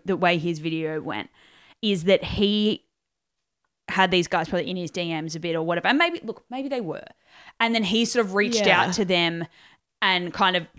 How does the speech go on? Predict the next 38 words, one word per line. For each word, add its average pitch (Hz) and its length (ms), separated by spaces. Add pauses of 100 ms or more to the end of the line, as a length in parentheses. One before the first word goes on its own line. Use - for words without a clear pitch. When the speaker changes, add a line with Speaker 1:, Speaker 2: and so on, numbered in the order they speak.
(160)
Speaker 1:
jumped 185 400
on 175 220
that 156 200
'cause 175 140
he 180 80
thought 180 240
they 180 100
were 170 80
hot. 160 340
Maybe 202 360
he's 185 200
asked 180 220
them 185 80
their 175 160
age, 165 160
maybe 175 220
he 170 100
hasn't, 160 360
whatever. 165 340
But 151 160
his 175 160
fans 180 340
tend 165 220
to 170 60
be 165 260 (180)
skew - 300 (100)
young. 185 500 (300)
So - 140
you 202 220
would 190 140
probably 180 640
be 180 120
safe 170 360
in 180 80
the 165 100
assumption 165 440
that 165 140
they, 160 300